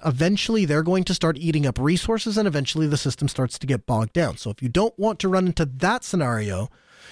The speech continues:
you need to have a separate U S B bus for every capture device you're putting on. My suggestion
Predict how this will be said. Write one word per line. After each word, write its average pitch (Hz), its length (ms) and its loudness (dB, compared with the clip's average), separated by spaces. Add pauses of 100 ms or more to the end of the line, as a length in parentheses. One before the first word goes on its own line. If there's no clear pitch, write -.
(140)
you 170 160 4
need 202 300 2
to 233 80 0
have 180 240 0
a 127 60 -2
separate - 800 -4
U 202 240 2
S 196 80 -4
B 190 200 -2
bus 127 300 -2
for - 220 -10 (120)
every 190 380 2
capture 165 460 0
device 139 340 0
you're 151 80 2
putting 120 320 -6 (100)
on. 123 280 0 (600)
My 180 300 2
suggestion 135 800 -4